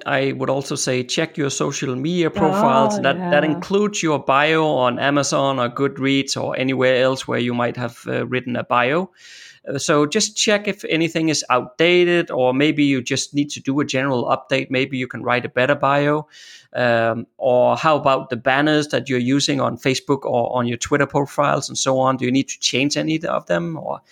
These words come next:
Speaker 1: do you need to update some of it? It's just a, a good best practice to, to get done here at the
Speaker 2: Yeah.
Speaker 1: beginning of the year.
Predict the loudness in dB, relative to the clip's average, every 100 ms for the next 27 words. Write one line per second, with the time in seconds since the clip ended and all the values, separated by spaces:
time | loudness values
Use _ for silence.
0 | -16 -4 -2 0 0 -2 0 0 0 0
1 | 0 0 0 -2 _ _ _ _ _ _
2 | _ _ -6 -2 0 0 2 0 0 -4
3 | -6 0 0 -2 _ _ -2 -2 0 -2
4 | -2 -2 -4 -2 -4 -4 -6 -6 -2 -2
5 | -2 -6 -10 -8 -2 -2 -2 -4 -4 -4
6 | -4 -4 -6 -6